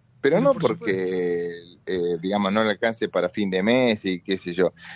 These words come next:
Speaker 1: no la están pasando bien con la situación. Reitero, ningún empresario está preparado para suspender gente, está preparado para tomar y crecer y seguir invirtiendo, no está preparado. Habrá algunos que están, eh, acostumbrados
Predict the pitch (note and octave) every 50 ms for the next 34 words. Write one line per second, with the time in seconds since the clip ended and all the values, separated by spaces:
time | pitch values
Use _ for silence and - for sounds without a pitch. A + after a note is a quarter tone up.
0 | - - A3+ B3 A3+ E3+ - A3 A3+ F3+ C#3+ A#2 - D#3+ F3+ D#3 B2+ C3+ F#3 G#3+
1 | G#3 D#3+ G#2+ F2 D#2 - - E2 - D#2 D#2 - - F3 F#3+ E3+ A#2+ F2 D#2 -
2 | - - - _ - A#2+ B2+ B2+ - A#3+ A#3+ A3 E3+ A#2+ F#2+ E2+ - _ - -
3 | - - D#3 D#3+ F#3+ A#3 C4 B3+ A3+ F3 - A2+ A2+ - - A3+ A3+ G#3+ C#3 G#2
4 | - A#2+ C3+ C#3 - B2 A2 - - G2 A2 D#3+ G#3+ A3+ F#3 A#2 - F#2+ F2 E2
5 | D#2+ F2+ F2 - - - - G2+ F2 - _ - G2 F#2+ G2 B2 D3+ C3+ - G3
6 | G#3+ G3+ D#3+ - - G#3 G3 E3 C3+ G#2+ A#2+ D3 F#3 G3 D3 A#2+ A#2 G#2+ F#2 -
7 | G2 G2+ A#2+ D3 E3 E3 D3 A#2+ G2 G2 F#2 F#2+ - - C#3+ D3+ D#3+ D3+ C3 G#2+
8 | - G2+ G#2 A#2 A#2 A#2+ A2 F#2 F#2 F2+ - - C3+ E3 F#3 F#3 E3+ D#3 C3 A#2
9 | G#2 F#2+ - - - - - - E3 - - A#3+ A3 G#3+ D3 G2+ - F#2+ F#2+ G#2
10 | G#2+ G#2 G#2 G2 _ _ - - - - - - - A#3 B3 A3+ F3+ D#3 F#3+ G#3
11 | F#3+ - A2 G2+ G2+ - C#3 C3 B2 A#2 A2+ G#2 - - - F#2 F#2 F2 E2 -
12 | - - G2 - G2 F#2+ - G#2 A2 C3 D#3 E3+ E3+ D#3 B2+